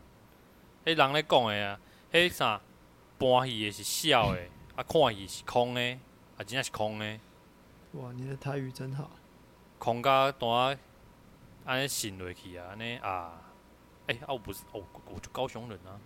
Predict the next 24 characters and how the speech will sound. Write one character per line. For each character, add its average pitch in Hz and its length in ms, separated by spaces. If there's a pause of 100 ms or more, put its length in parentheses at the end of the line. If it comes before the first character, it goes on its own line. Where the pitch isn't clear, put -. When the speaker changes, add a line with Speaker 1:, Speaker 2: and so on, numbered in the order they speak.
(260)
Speaker 1:
我 95 80
就 104 80
乡 131 220
下 135 180
人 95 180
啊， 98 100
我 90 100
台 110 160
语 113 120
当 110 180
然 101 160
好 92 100 (120)
啊， 90 140 (1200)
是 - 100
不 208 60
是？ 202 220 (200)
是 95 80
不 - 120
是？ - 160
Speaker 2:
好 135 320
的。 196 480 (1160)
Speaker 1:
好 110 200
的 156 160
个， - 140